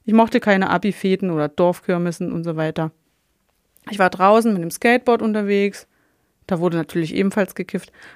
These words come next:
Manchmal auf Privatpartys, wo Kiffen nebenbei lief und ansonsten Mischkonsum mit einfach alles betrieben wurde. Ich hab ab und zu mal einen geraucht oder halt mitgemacht, wenn einer rumging, aber die Wirkung war mir einfach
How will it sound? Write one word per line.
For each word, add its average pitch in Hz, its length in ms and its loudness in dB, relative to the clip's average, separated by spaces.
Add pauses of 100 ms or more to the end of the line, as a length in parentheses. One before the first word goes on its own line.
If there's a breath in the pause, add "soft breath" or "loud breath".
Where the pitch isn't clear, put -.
Manchmal 196 340 0
auf - 120 -12
Privatpartys, 185 880 0
wo 175 60 -2
Kiffen 180 320 -4
nebenbei 160 380 0
lief 190 320 -2
und 294 220 -2
ansonsten 202 540 0
Mischkonsum 185 600 -2
mit 175 200 -4
einfach 170 480 0
alles 208 260 0
betrieben 156 460 -6
wurde. - 260 -8 (1400)
Ich 202 100 0
hab 220 220 2
ab 214 200 0
und 214 160 0
zu - 180 -6
mal 220 200 4
einen 185 200 0
geraucht 175 560 2
oder 170 240 -4
halt 175 200 -4
mitgemacht, 180 600 0
wenn 165 200 -4 (220 soft breath)
einer 180 160 0
rumging, 185 480 0 (240 loud breath)
aber 185 120 -4
die 185 140 -2
Wirkung 202 260 0
war 180 120 0
mir 180 120 -2
einfach - 280 -4